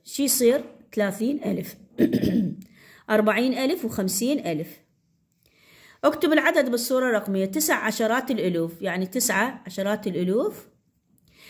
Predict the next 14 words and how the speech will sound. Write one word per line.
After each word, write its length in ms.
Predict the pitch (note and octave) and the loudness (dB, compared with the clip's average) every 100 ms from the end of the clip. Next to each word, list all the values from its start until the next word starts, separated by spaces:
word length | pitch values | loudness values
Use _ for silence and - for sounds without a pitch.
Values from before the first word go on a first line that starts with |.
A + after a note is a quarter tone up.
| - - | -20 -6
سبعين 480 | - A#3 G#3+ C#4+ C4+ | 2 2 4 2 2
ألف. 460 | G3+ F3+ E3+ - - _ _ _ _ _ - | 0 0 -2 -8 -20 _ _ _ _ _ -14
سبعين 680 | - F#3+ F3 G#3 C4 D4 E3+ | -6 -4 0 0 2 0 0
ألف. 360 | D#3 D#3+ - - _ _ _ _ _ _ _ _ _ - | -2 -4 -8 -20 _ _ _ _ _ _ _ _ _ -2
ثلاثة 400 | B3 C#4 C#4+ C#4 | 4 4 4 2
مئات 400 | A#3+ A3+ C4 B3+ | 2 2 0 -2
الألوف. 580 | B3+ G3+ F#3 E3+ E3 - - - - - | -2 0 0 -2 -6 -14 -20 -20 -20 -14
ثلاثمية 580 | F#3 F3+ G3+ G3+ A#3+ D4+ - - F#3 | -6 -4 -2 0 0 0 -4 -8 -8
مئات 400 | E3+ F#3+ A#3 A3 | -6 -6 -4 -6
الألوف. 380 | - E3 D3+ - - _ _ _ - - _ _ _ _ - | -4 -4 -6 -8 -20 _ _ _ -20 -20 _ _ _ _ -14
ثمانمية 500 | F3+ A3 A3+ A#3 C#4+ - | 2 6 8 6 4 2
ألف. 520 | G#3+ F3 E3 F3 - | 0 0 -4 -10 -14
ثمانمية 640 | F#3+ F3+ F3 F#3 A3 C4+ - - | -8 -6 -6 -6 -6 -8 -8 -8
ألف. 420 | D3+ D#3 - | -8 -8 -14